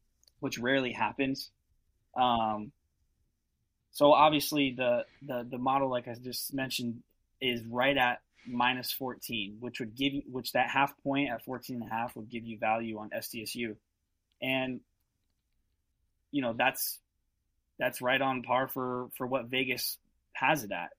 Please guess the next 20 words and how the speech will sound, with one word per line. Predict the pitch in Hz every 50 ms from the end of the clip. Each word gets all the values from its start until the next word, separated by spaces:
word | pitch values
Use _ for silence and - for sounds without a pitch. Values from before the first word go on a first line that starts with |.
| _ -
which | 131 135 -
I | 147 147
don't | 160 165 165
know | 160 147 -
<laughs> | -
if, | - -
if | 135 135 -
that's | 143 143 139 135
a | 117
good | 143 170 - -
thing | 131 131
that | 127 120
my | 113 117
model's | 120 117 113 113 117 107 -
that | 117 107 -
close | - 120 120 120 -
or | 113
not, | 113 143 151 127 113 117 - -
but, | 127 123 120 117 113 110 - _ _ _ _ _ _ _ _ _ _ _ -
um, | 120 120 117 113 110 110 107 107